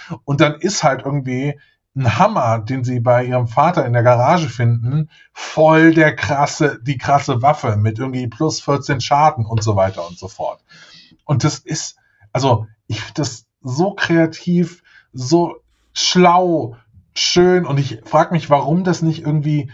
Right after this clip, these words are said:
viel mehr Spiele machen, einfach so, ähm, so alltägliche Gegenstände in, einfach zu imaginieren, als ob das, ähm,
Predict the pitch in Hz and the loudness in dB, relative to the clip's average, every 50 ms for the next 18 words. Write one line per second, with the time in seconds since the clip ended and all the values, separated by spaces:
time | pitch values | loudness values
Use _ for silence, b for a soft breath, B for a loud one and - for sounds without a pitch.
0 | B B B _ _ - - 180 180 190 185 170 160 151 151 151 147 - - - | B B B _ _ -8 -2 0 0 2 2 2 4 4 4 4 2 0 -6 -8
1 | - - 180 196 208 202 170 151 160 190 214 - - 151 135 117 113 - 147 139 | -8 -6 -4 -2 0 0 0 0 0 -2 -2 -2 -4 -4 -4 -4 -4 -4 -4 -4
2 | 139 147 147 147 147 143 139 139 B B B B B _ _ _ _ - 131 135 | -2 0 0 0 0 -2 -4 -6 B B B B B _ _ _ _ -4 0 0
3 | 131 127 127 123 123 120 - 160 160 160 - - - - - - - - 127 110 | 0 0 -2 -6 -8 -8 -10 -12 -10 -10 -12 -14 -16 -18 -18 -18 -14 -10 -6 -2
4 | 120 147 - - 127 131 - - 147 160 180 175 180 165 143 - 123 - - 135 | -2 0 2 2 2 2 2 0 -2 -2 -2 0 -2 -4 -4 -4 -12 -10 -6 -6
5 | 151 165 180 156 - - - 117 117 113 117 113 117 127 139 139 _ - 123 127 | -2 -2 -2 -2 -2 -4 -4 0 0 0 2 0 -2 -2 -4 -8 _ -8 -6 -6
6 | 127 131 131 131 131 120 117 - - 143 - - - 143 123 151 139 - - 165 | -6 -6 -8 -10 -12 -16 -18 -20 -20 -20 -18 -12 -10 -4 -4 -4 -4 -4 -6 -6
7 | 160 160 135 151 147 135 131 143 139 139 139 151 160 160 160 - - - - - | -6 -4 -2 -2 -2 -2 -2 -4 -4 -2 0 0 0 0 -2 -6 -6 -6 -6 -6
8 | - - 151 147 - - b b b b b b 104 b 131 135 131 131 131 131 | -4 -4 -6 -6 -6 -12 b b b b b b -14 b 2 2 2 2 2 -2
9 | 131 131 135 135 131 - - | -6 -8 -8 -10 -12 -16 -18